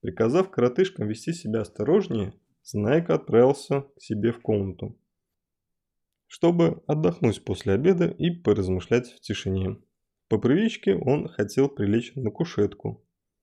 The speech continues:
но, вспомнив, что в состоянии невесомости это можно сделать, лишь привязав себя к кушетке верёвкой, что очень хлопотно,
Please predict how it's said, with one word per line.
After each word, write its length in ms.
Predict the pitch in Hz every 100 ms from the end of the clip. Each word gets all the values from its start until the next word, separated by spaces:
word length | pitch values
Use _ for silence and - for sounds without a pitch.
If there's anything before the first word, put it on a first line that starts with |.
| _ _ -
но, 300 | 143 175 -
вспомнив, 480 | - 127 131 120 113
что 160 | -
в 60 | 110
состоянии 540 | 113 - 113 123 117
невесомости 520 | 117 - 123 117 -
это 140 | 113 120
можно 260 | 120 117
сделать, 360 | 117 120 117 -
лишь 200 | 117 -
привязав 400 | 113 110 117 113
себя 200 | - 110
к 80 | -
кушетке 520 | 117 - 123 - 113
верёвкой, 680 | 107 156 196 175 - 101 - _ _ _ _ _ _ _
что 280 | - 143 -
очень 340 | 131 127 123
хлопотно, 800 | - - 151 127 95 90 95 92